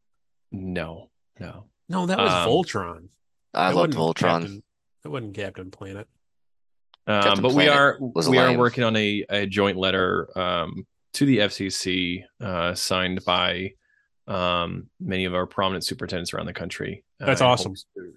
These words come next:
Speaker 1: to really show the F C C and, and usac that, hey, this is, this is not, uh, a game anymore.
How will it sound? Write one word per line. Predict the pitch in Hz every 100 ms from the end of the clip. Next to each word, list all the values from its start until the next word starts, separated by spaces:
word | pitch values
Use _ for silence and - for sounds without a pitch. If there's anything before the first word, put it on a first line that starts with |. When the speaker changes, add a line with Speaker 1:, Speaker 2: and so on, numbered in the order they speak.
| -
Speaker 1:
to | 107
really | 101 98 92
show | - 95
the | 90 90
F | 90
C | -
C | 90 - 90 90 90
and, | 90 87
and | 92
usac | 90 - 90 95
that, | - 90
hey, | 87
this | 90 90
is, | 85 - - - - - _ _ _
this | - 107
is | 113 104
not, | 107 98 98 92 -
uh, | 101 98 90 87
a | 87
game | 92 95 90
anymore. | 87 87 85